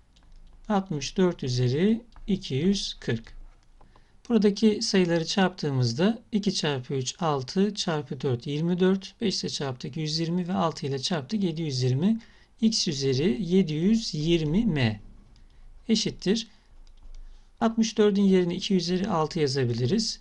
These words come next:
Üzeri iki yüz kırktan altı ile iki yüz kırkı çarptığımızda bin dört yüz kırk. Sayıların üstlerini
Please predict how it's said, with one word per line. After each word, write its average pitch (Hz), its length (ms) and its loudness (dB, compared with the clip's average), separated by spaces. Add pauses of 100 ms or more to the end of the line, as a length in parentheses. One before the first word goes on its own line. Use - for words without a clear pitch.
(300)
Üzeri 151 340 0
iki - 280 -6
yüz 139 160 -6
kırktan 180 560 -2 (460)
altı 185 280 0
ile 165 140 -4
iki 160 180 -4
yüz 160 140 -4
kırkı 147 300 -6
çarptığımızda 147 920 0 (800)
bin 165 280 4
dört 180 280 2
yüz 220 180 0
kırk. - 360 -6 (1400)
Sayıların 214 480 4
üstlerini 202 600 4